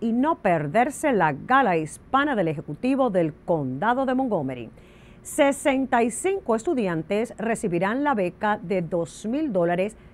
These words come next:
cada uno para continuar sus estudios superiores en universidades a través del estado de Maryland. La gala será el jueves siete de septiembre en el Teatro Fillmore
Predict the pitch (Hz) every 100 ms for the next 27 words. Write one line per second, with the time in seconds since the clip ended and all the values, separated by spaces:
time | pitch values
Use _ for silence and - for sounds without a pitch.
0 | - - - 330 311 175 165 214 262 226
1 | 202 202 294 330 262 202 202 - 220 -
2 | 170 - 254 294 277 - - - 202 165
3 | 160 202 - - - - - 254 254 254
4 | 311 359 359 - 226 185 156 202 269 -
5 | 175 165 160 175 240 - 226 226 190 165
6 | - - 190 180 214 175 165 139 131 123
7 | 110 - - - - - - - - 320
8 | 370 233 208 269 320 214 190 185 202 -
9 | 180 156 220 311 - - 247 254 233 175
10 | 151 170 190 277 - 170 147 151 170 170
11 | - 214 185 180 165 - 151 175 220 254
12 | 208 - 240 254 277 302